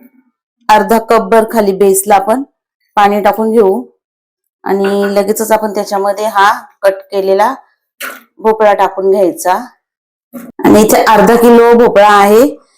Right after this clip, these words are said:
तर साडेतीनशे ग्रॅम मी गूळ घेतलेला आहे. गोड तुम्ही तुमच्या आवडीने कमी जास्त करू शकता. आणि हे सगळं व्यवस्थित मिक्स करून आपण या कुकरच्या दोन शिट्या करून घेणार आहोत. आणि जास्त पाणी टाकायचं नाही, कारण, कारण भोपळ्याला पण पाणी ओळतोय आणि गुळाचा पण,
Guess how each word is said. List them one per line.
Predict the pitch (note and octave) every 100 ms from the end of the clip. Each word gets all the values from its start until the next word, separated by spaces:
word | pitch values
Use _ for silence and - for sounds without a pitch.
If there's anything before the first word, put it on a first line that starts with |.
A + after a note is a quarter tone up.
| _ _ _ _ _ _ -
तर |
साडेतीनशे | G#3+ C#4 G3+ G#3 A#3 A3 A#3
ग्रॅम | A3 A#3
मी | A#3 A#3+
गूळ | G#3+ B3
घेतलेला | B3 A#3+ G3 F#3+
आहे. | F#3+ F#3+ G#3
गोड | G3+ G#3+ G#3+
तुम्ही | G#3+ A3+ A3+
तुमच्या | G#3+ G3+ G#3+
आवडीने | G3+ G#3 G#3+
कमी | G#3+ G#3
जास्त | G3+ G3+ - A#3+
करू | B3+ B3
शकता. | A3+ G#3+ - G3+ B3 - _ _
आणि | G3 A3
हे | A3
सगळं | B3 G#3 G#3 A#3+
व्यवस्थित | A3+ G#3+ A3 A3 G3+
मिक्स | G#3 G#3+ G#3
करून | - G#3+ G#3
आपण | G3 G#3+ G#3
या | G3+ G3
कुकरच्या | - - G3 F#3+ G#3+ B3 _ _ _ -
दोन | A3+ A#3
शिट्या | G#3+ A3 F#3+ G#3+
करून | - B3 B3+ B3+
घेणार | A3 F3+ E3+
आहोत. | E3 D3+ D3 D#3 D3+ _ _ _ _ _ _ - - - - -
आणि | - G#3+ G#3
जास्त | G#3 -
पाणी | A3+ A3+ A3+
टाकायचं | A3 A3+ A3 A3+
नाही, | A3+ A#3 G#3+
कारण, | - G#3 A3
कारण | G#3+ G#3+ A3
भोपळ्याला | A#3 A#3+ G3 G3
पण | G3 A3
पाणी | A3 G#3+ A3
ओळतोय | A3 G#3+ A3 A3+
आणि | A3 A#3+
गुळाचा | G#3+ G#3+ G3+ G3+
पण, | G#3 B3 D#4+